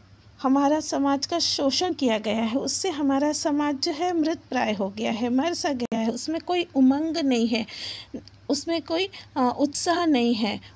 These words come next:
उसमें कोई प्राण नहीं है। तो इस तरह से हमें क्या करना है? उसमें नई उमंग, नए प्राण को भरना है। इस तरह से हम अपने समाज को रीबिल्ड करना चाहिए।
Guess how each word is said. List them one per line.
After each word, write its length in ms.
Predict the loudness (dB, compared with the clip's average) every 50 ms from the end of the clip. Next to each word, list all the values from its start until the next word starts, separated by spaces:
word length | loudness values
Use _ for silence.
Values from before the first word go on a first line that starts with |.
| -6 -6
उसमें 280 | -6 -4 -4 -4 -4
कोई 180 | -2 -2 -2 -2
प्राण 560 | -4 -8 _ -2 0 2 2 2 2 2 4
नहीं 300 | 4 4 6 6 4 4
है। 280 | 2 2 -2 -2 -4 -6 -12 -20 -20 -12 -6 -4
तो 60 | -4
इस 300 | -2 -2 -2 -4 -2 0
तरह 240 | 0 2 2 2 0
से 240 | -2 -2 -4 -4 -4 -10 -16 -20 -20 -20 -20 -20 -20 -20 -20 -20 -20 -20 -20 -20 -20 -8 0 2
हमें 260 | 4 4 4 2 2
क्या 180 | 0 0 0
करना 280 | 0 0 0 0 0 0
है? 200 | -2 -2 -2 -4
उसमें 480 | -4 -4 -6 -6 -4 -2 -2 -2 -4 -4 -2 0
नई 260 | 2 2 2 0 0
उमंग, 480 | 2 4 4 4 4 2 0 0 -2
नए 300 | -2 0 2 2 2 0
प्राण 440 | -2 -2 0 0 0 2 0 0 -2
को 260 | -2 -2 -4 -4 -4 -8 -16 -20 -18 -10 -6
भरना 340 | -2 -2 0 0 -2 -2 -2
है। 520 | -4 -4 -4 -6 -8 -10 -14 -20 -20 -20 -20 -20 -20 -20 -20 -20 -20 -20 -20 -20 -16 -8 -4 -4
इस 140 | -4 -2 -2
तरह 220 | -2 0 0 0
से 160 | -2 -2 -2
हम 220 | -2 -2 -4 -6 -6
अपने 240 | -6 -6 -6 -4
समाज 440 | -2 0 0 0 0 0 -2 -4 -6
को 160 | -4 -2 -2
रीबिल्ड 600 | -2 0 0 2 2 2 2 2 0 -2 -2 -2
करना 340 | -2 -2 -2 -2 -2 -6 -6
चाहिए। 500 | -6 -4 -4 -4 -2 -4 -4 -4 -6 -6